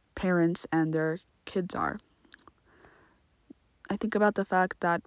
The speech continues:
praise will often be far more impactful on a child than any sort of reprimand or any sort of punishment. That if a parent can be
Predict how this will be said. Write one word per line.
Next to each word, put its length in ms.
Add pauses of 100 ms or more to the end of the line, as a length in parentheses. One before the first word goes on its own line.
praise 520
will 200
often 440
be 320 (240)
far 240
more 220
impactful 420
on 120
a 80
child 420
than 260 (760)
any 120
sort 220
of 80
reprimand 760
or 80
any 160
sort 280
of 120 (280)
punishment. 720 (1040)
That 140
if 120
a 100
parent 640
can 180
be 320